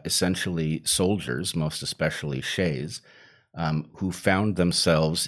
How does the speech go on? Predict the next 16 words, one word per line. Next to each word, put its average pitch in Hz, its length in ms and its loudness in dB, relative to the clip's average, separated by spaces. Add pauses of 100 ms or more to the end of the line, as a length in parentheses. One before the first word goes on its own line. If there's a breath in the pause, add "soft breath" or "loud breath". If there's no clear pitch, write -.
(120)
in 80 440 0
a 87 180 0
debt 113 320 0
crisis, - 720 -8
not 85 300 -4
being, 80 460 -4 (100)
and 90 100 -4
not 87 140 -2
having 85 240 -2
been 80 160 -2
paid 78 500 -6 (160)
for 78 460 -6
their 73 420 -2
military 120 500 -2
service. - 540 -8
And 85 300 0